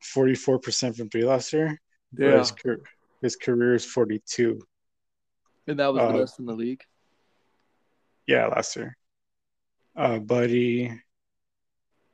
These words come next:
Speaker 1: shot thirty-nine point four percent from three last year, but his career is a forty point six.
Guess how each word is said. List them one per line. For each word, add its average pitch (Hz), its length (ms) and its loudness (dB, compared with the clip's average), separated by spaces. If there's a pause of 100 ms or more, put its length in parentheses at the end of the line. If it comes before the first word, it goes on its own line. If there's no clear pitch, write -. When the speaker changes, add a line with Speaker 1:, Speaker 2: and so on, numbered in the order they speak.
(220)
Speaker 1:
shot - 520 -2
thirty-nine 113 800 -2 (560)
point 120 200 -4
four 117 200 0
percent 127 500 -6 (100)
from 135 160 -8
three 135 180 -2
last 131 320 2
year, 147 240 -4 (840)
but 117 140 0
his 110 160 -4
career 113 360 0
is 104 120 -2
a 104 60 -6
forty 110 340 -2
point 117 260 -10
six. - 520 -6